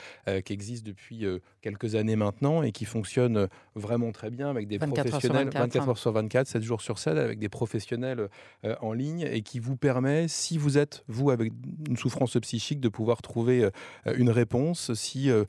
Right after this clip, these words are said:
Speaker 1: vous avez un proche, euh, qui, euh, est en souffrance psychique, de pouvoir, euh, savoir comment l'aider. Euh, si vous êtes endeuillé par le suicide d'un proche, de savoir où trouver de l'aide. Ou si vous êtes un professionnel et que vous accueillez quelqu'un qui est en situation de souffrance. C'est ces quatre axes-là que,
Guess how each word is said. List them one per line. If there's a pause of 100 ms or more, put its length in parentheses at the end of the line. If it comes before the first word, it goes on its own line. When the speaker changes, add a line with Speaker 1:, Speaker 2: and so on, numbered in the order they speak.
(240)
Speaker 1:
vous
avez
un
proche,
euh,
qui,
euh, (240)
est
en
souffrance
psychique,
de
pouvoir,
euh,
savoir
comment
l'aider. (320)
Euh,
si
vous
êtes
endeuillé
par
le
suicide
d'un
proche,
de
savoir
où
trouver
de
l'aide. (260)
Ou
si
vous
êtes
un
professionnel
et
que
vous
accueillez
quelqu'un
qui
est
en
situation
de
souffrance.
C'est
ces
quatre
axes-là
que,